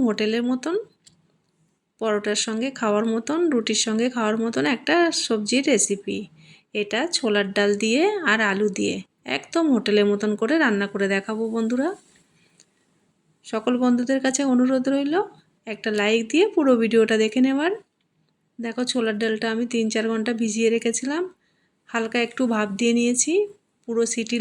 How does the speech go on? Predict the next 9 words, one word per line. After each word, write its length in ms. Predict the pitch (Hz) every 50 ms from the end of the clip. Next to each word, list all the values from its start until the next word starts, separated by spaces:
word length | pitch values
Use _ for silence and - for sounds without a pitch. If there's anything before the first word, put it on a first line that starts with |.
| 233
লাগাইনি 360 | 220 220 220 220 226 226 233 233 233 233
আমি, 120 | 247 311 359 339
হাওয়াটা 320 | - 214 202 208 208 220 220 214
ভর্তি 260 | 214 208 208 - - 247 247
হলে 120 | 262 311 320 277 233
বন্ধ 160 | 208 196 196 208 202
করে 140 | 214 202 208 202
দিয়েছি। 340 | 208 208 208 202 - - 214 214 202 _ _ _ _ _ _ _ _ _ _ _ _ _ _ -
এদিকে 300 | 226 202 240 240 262